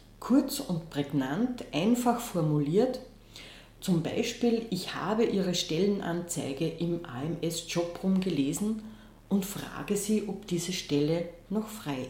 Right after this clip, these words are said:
ist.“ Und dann das Allerwichtigste, was kann ich? Die berufliche Qualifikation, meine Praxis, meine Fähigkeiten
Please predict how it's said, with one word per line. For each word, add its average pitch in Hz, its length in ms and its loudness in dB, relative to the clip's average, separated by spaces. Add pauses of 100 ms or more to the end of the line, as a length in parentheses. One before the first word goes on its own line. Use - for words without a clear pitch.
ist.“ - 300 -12 (1160)
Und 151 160 -2 (100)
dann 143 440 2 (640)
das 147 220 -6
Allerwichtigste, 139 840 -6 (180)
was 156 240 -2
kann 196 300 0
ich? - 320 -4 (420)
Die 202 60 0
berufliche 240 640 4
Qualifikation, 170 1120 0 (720)
meine 151 240 4
Praxis, - 640 -4
meine 135 240 0
Fähigkeiten 214 1000 -4